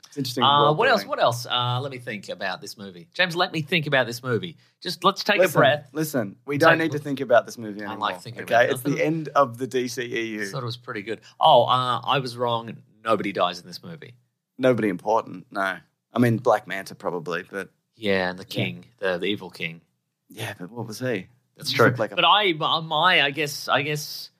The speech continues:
Speaker 2: a lot of people were like, "They're gonna kill the baby," and I'm like, "There's no
Speaker 1: No
Speaker 2: way,
Speaker 1: way.
Speaker 2: there's no way they're gonna kill the baby."
Speaker 1: If
Speaker 2: I
Speaker 1: anything, they were gonna kill Mera. Like,
Speaker 2: yeah,
Speaker 1: that,
Speaker 2: that's the
Speaker 1: that
Speaker 2: thing.
Speaker 1: makes
Speaker 2: I,
Speaker 1: more
Speaker 2: my,
Speaker 1: sense.
Speaker 2: my impression was they were gonna kill Mera. They didn't.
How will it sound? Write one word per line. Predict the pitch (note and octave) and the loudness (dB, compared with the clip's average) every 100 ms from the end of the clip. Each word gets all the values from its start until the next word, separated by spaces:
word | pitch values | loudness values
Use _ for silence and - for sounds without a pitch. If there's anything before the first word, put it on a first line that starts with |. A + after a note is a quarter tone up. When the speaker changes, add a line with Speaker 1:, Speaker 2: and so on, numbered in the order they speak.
| - | -14
Speaker 2:
a | |
lot | A2+ A#2 C3 D3+ | -4 2 6 6
of | C#3+ | 6
people | C#3+ B2 | 0 -2
were | A#2 | 0
like, | A2 G#2+ | 2 2
"They're | - A2+ | 0 -4
gonna | G#2 | -4
kill | F#2 - G2+ | -6 -6 -6
the | F#2+ | -2
baby," | F2+ F2 F2 E2 - | 0 0 -4 -14 -6
and | A2+ | -2
I'm | G#2+ | 0
like, | G#2 G#2 | 0 -2
"There's | A#2 B2 | -6 -6
no | B2 A#2 | -2 0
Speaker 1:
No | - | 0
Speaker 2:
way, | A2+ | -2
Speaker 1:
way. | G4+ G#4 F4+ | -2 0 2
Speaker 2:
there's | E3+ D#3+ | 2 -2
no | E3 E3+ | -2 -2
way | E3+ D3+ | 0 0
they're | |
gonna | C#3+ C#3 | -4 -8
kill | B2 C3+ | -8 -6
the | |
baby." | A#2 A#2 A#2 | 2 2 2
Speaker 1:
If | A2+ | 4
Speaker 2:
I | C3+ | 6
Speaker 1:
anything, | C4 D#4 B3+ | 6 4 2
they | G3+ | 2
were | |
gonna | F3+ D#3+ | 2 -2
kill | D#3+ | -4
Mera. | C3+ A#2 B2 G#2+ F2 - | -4 -4 -6 -6 -10 -8
Like, | A2+ | 2
Speaker 2:
yeah, | G3 | 4
Speaker 1:
that, | F3+ | 4
Speaker 2:
that's | F3+ | 2
the | - | -2
Speaker 1:
that | C3+ | -2
Speaker 2:
thing. | |
Speaker 1:
makes | C3+ C3+ | 2 2
Speaker 2:
I, | |
Speaker 1:
more | D3 E3+ | 2 2
Speaker 2:
my, | F3 | 2
Speaker 1:
sense. | E3+ | 2
Speaker 2:
my | E3+ F#3+ | -2 -2
impression | - D#3 B2+ D3 | -2 -4 -4 -8
was | B2 | -4
they | C3 | -2
were | |
gonna | A#2+ A#2 | -2 -6
kill | - A2+ | -6 -6
Mera. | A#2 B2 A#2 | -2 -2 -2
They | G#2 | -4
didn't. | G2+ B2 C3 B2+ | -6 -10 -10 -14